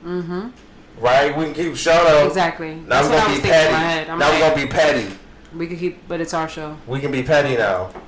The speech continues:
Speaker 2: 'cause it's
Speaker 1: It
Speaker 2: on
Speaker 1: was
Speaker 2: our
Speaker 1: on,
Speaker 2: platform.
Speaker 1: on,
Speaker 2: We bought it,
Speaker 1: exactly.
Speaker 2: or we have the rights to it.
Speaker 1: Mm-hmm.
Speaker 2: And if she, like, sue them and get the rights, H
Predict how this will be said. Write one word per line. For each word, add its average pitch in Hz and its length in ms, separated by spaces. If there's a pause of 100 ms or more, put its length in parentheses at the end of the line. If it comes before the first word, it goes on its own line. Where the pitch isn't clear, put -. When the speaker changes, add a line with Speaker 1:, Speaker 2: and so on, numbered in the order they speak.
(340)
Speaker 2:
'cause 127 140
it's 113 80
Speaker 1:
It 113 40
Speaker 2:
on 113 120
Speaker 1:
was 117 80
Speaker 2:
our 127 140
Speaker 1:
on, - 40
Speaker 2:
platform. 110 560
Speaker 1:
on, 98 60
Speaker 2:
We 156 120
bought 113 280
it, 95 180
Speaker 1:
exactly. 85 100 (140)
Speaker 2:
or 104 300
we 123 140
have 120 180
the 117 60
rights 113 280
to 98 180
it. - 140 (340)
Speaker 1:
Mm-hmm. 196 200
Speaker 2:
And 101 520 (220)
if 92 160
she, 151 220
like, 113 320
sue 135 180
them 135 220
and 104 100
get 113 160
the 117 60
rights, 127 420 (640)
H 98 140